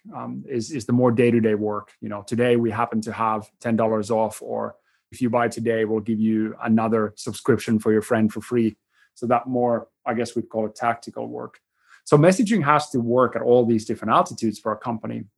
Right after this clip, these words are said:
And if you have your messaging really sorted out at all these different altitudes, it actually helps to figure out at what point in time do we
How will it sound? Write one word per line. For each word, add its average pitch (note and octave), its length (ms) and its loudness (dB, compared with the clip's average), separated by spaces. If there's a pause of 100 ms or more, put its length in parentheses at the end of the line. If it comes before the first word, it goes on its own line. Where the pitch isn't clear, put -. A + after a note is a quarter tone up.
And B2+ 120 -2
if B2+ 120 -2
you C3 60 0
have E3 280 -2
your D3 220 6
messaging A#2 600 2 (300)
really C3+ 220 8
sorted A#2+ 380 2
out A#2 180 6
at A2 100 0
all A2+ 160 4
these A2 200 0
different A2 240 -2
altitudes, A2+ 540 0
it A2+ 120 -2
actually C#3+ 420 -2
helps A#2+ 440 -4 (160)
to A#2 100 -6
figure A#2 380 2
out A2 180 2
at A#2 80 -6
what D#3 240 4
point C3+ 240 4
in A#2 100 4
time B2 380 2
do A2+ 220 2
we A2 260 0